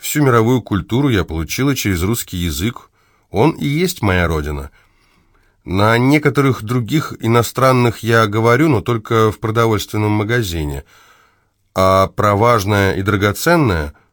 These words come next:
только по-русски. Иврит — один из древнейших языков мира. Его история уникальна, он сохранил еврейский народ. Он был богослужебным языком в те годы, когда евреи говорили на арабском, испанском, ладино,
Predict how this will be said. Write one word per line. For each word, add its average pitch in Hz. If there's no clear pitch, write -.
только 147
по-русски. 98
Иврит — 127
один 113
из 107
древнейших 113
языков 98
мира. 76
Его 117
история 190
уникальна, 104
он 151
сохранил 120
еврейский 104
народ. 127
Он 95
был 113
богослужебным 104
языком 92
в -
те 95
годы, 120
когда 90
евреи 98
говорили 98
на 85
арабском, 123
испанском, 113
ладино, 98